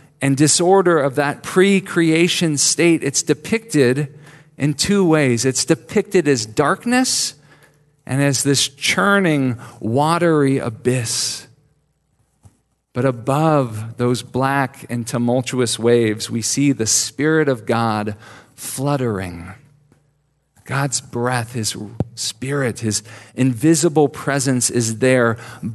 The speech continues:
buzzing with anticipation. The Hebrew word is the same word of, like, the fluttering of a butterfly's wings. It's re-, he's ready to bring order and goodness and peace.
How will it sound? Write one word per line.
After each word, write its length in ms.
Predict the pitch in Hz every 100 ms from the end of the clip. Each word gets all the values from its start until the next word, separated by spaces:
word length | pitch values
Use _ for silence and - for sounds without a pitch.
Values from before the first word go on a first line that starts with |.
| -
buzzing 680 | 147 170 175 147 165 151 139
with 180 | 131 127
anticipation. 1120 | 123 117 - 135 110 - 135 123 104 98 98
The 80 | 107
Hebrew 360 | 156 165 151
word 240 | 135 143 -
is 280 | 156 151 -
the 120 | 143
same 340 | - 143 135
word 420 | 127 135 127 120 113 -
of, 120 | 120 120
like, 200 | 131 127
the 80 |
fluttering 640 | 120 - 139 139 139 131 123
of 180 | - 117
a 80 |
butterfly's 760 | 113 117 123 120 - 113 110 107
wings. 720 | 107 117 113 104 107 - - - - - - _ _ _ _ _ -
It's 200 | - 127
re-, 340 | 117 127 -
he's 240 | 156 127
ready 400 | 117 135 147 151
to 120 | 139 127
bring 360 | 123 123 127 -
order 560 | 165 175 165 135 117 - -
and 260 | 123 127 101
goodness 720 | 143 147 143 131 113 - - - -
and 260 | - 117 -
peace. 760 | - 123 120 104 - - -